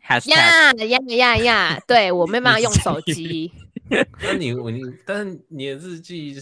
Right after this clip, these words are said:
Speaker 3: 通常是在家里写的，不是吗？
Speaker 2: 没有啊，我日记都在学校写的啊。
Speaker 3: 哦，真的假的？
Speaker 2: 就我晚上要睡觉前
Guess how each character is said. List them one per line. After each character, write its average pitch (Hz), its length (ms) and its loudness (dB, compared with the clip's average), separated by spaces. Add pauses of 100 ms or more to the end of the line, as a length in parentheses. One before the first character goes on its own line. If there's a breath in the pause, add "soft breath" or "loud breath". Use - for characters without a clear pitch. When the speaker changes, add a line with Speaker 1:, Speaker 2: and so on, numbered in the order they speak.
(220)
Speaker 3:
通 156 240 -12
常 127 220 -8
是 123 120 -14
在 131 120 -8
家 110 220 -8
里 101 180 -12
写 92 180 -18
的， 78 120 -20
不 101 100 -20
是 - 100 -20
吗？ - 20 -16
Speaker 2:
没 262 80 -8
有 427 80 -8
啊， 370 200 -4
我 247 140 0
日 302 180 -8
记 285 100 -10
都 247 100 -2
在 240 120 2
学 156 160 -10
校 180 180 -10
写 - 260 -14
的 - 100 -20
啊。 - 100 -18
Speaker 3:
哦， 104 100 -10
真 214 140 -12
的 180 60 -12
假 90 200 -2
的？ 80 240 -12
Speaker 2:
就 370 140 0
我 339 240 4
晚 190 240 -10
上 254 240 -6
要 233 180 -4
睡 220 240 -6
觉 - 240 -8
前 - 240 -20